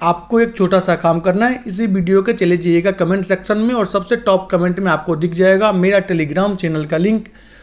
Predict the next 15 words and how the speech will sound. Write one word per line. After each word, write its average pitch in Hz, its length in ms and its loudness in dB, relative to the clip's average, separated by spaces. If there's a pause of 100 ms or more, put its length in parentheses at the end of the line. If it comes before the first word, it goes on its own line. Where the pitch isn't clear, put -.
(120)
उसके 214 260 0
ऊपर 226 240 2
क्लिक 196 320 -4
करके 196 240 0
आप 185 80 0
सभी 165 240 -2
को 214 120 -6
Telegram 160 480 -2
चैनल 156 260 -4
से 220 200 0
ज़रूर 160 340 2
ज्वाइन 208 360 0 (420)
हो 240 120 8
जाने 151 340 -2
हैं। 135 460 -6